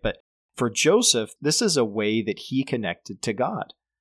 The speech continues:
You know, it, this worked for him, and it's a very strange thing for us to look at these days, but this is, this is the way that Joseph practiced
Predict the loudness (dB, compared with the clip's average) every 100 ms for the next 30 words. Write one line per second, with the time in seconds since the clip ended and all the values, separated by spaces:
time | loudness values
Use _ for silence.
0 | _ -4 0 2 0 0 -2 0 0 -2
1 | -2 -4 -4 -4 -4 -2 -2 -4 0 2
2 | 2 -2 -4 -2 0 0 -2 -2 -2 -6
3 | -4 -6 -6 -8 -4 -2 -2 -4 -6 -6
4 | -10 _ _ _ -6 0 -2 0 0 0
5 | 0 -2 -4 -8 -2 0 0 0 -2 -2
6 | _ _ _ _ 0 0 0 0 0 0
7 | -2 -4 -2 0 -2 -6 -16 -10 -8 -8
8 | -8 -8 -6 -6 -8